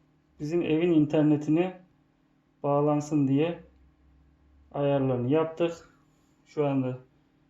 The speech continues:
evimin internet şifresini girdim ve ileri tuşuna bastım.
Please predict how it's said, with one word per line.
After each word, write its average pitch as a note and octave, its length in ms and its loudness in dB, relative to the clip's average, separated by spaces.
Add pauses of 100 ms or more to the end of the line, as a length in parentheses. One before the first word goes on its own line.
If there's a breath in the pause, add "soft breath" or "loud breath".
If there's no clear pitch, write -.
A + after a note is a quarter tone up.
(260)
evimin D3 440 0
internet D3 460 0
şifresini - 520 -4
girdim D#3 460 -2
ve D#3+ 140 0
ileri C#3 280 4
tuşuna D3+ 340 -2
bastım. B2+ 420 -2